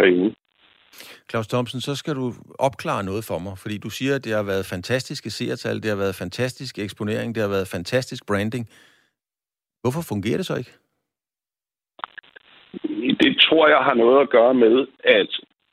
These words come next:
Speaker 1: øh, den opmærksomhed, der var omkring det i de første, øh, par sæsoner, øh,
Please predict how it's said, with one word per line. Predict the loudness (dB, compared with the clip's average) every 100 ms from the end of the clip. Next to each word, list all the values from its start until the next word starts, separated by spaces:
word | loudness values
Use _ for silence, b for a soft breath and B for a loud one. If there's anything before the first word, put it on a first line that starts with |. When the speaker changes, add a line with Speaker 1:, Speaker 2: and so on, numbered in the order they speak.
| _ _ _ _ _ _ _ -6 0
Speaker 1:
øh, | 4 4 4
den | 4
opmærksomhed, | 4 4 4 6 4 4 4
der | 4
var | 4 4 4 0
omkring | 0 0 2 4
det | 2 2
i | -4 -2
de | 4
første, | 4 4 2 -2 _ _ _ _ _ _ 4
øh, | 6 4 4 2 0 2
par | 4 4
sæsoner, | 2 2 2 2 0 -4 _ -8 0 4
øh, | 6 6 8 6 6 4 2 2 0 -2 0